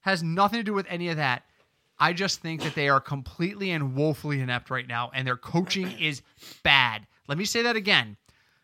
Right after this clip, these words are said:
Speaker 1: The coaching of the Pittsburgh Steelers is bad. I hate Todd Haley with a burning passion that will never die.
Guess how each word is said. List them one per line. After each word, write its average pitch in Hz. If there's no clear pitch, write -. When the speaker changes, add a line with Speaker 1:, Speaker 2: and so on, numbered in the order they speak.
Speaker 1:
The 156
coaching 226
of 196
the 196
Pittsburgh 196
Steelers 202
is 175
bad. 135
I 220
hate 208
Todd 185
Haley 160
with 160
a 170
burning 196
passion 185
that 170
will 156
never 165
die. 139